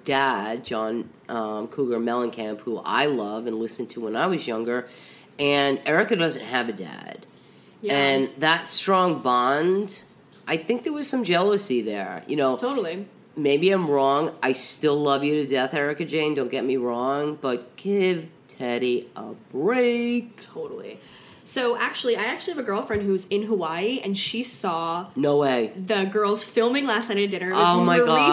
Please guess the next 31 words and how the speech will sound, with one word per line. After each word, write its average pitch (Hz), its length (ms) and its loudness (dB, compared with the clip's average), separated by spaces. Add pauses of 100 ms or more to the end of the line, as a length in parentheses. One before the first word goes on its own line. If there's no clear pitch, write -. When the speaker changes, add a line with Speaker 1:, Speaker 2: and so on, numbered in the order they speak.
Speaker 2:
Mauricio, 180 440 4
Speaker 1:
<laughs> - 0 -
Speaker 2:
Kyle, 233 440 4 (140)
Rinna, 220 180 2
and 240 340 4
Teddi, 196 520 0 (100)
Speaker 1:
Uh. 165 260 6
Speaker 2:
and 170 60 4
Teddi's 247 280 2
husband, 202 520 -4 (260)
all 226 160 4
out 262 220 4
to 359 80 4
dinner, 226 320 2
and 202 260 -2 (200)
she's, 359 240 6
like, 285 180 2
posting 330 360 4
it 277 60 2
on 254 120 4
Instagram. 269 420 2
I'm 302 100 0
like, 330 240 2
"Oh 762 140 6 (160)
my 784 60 2
God." 740 320 2
Speaker 1:
That's 196 220 4
my 202 140 6
dream. 180 540 4
Speaker 2:
Me 453 200 4
too. 392 460 2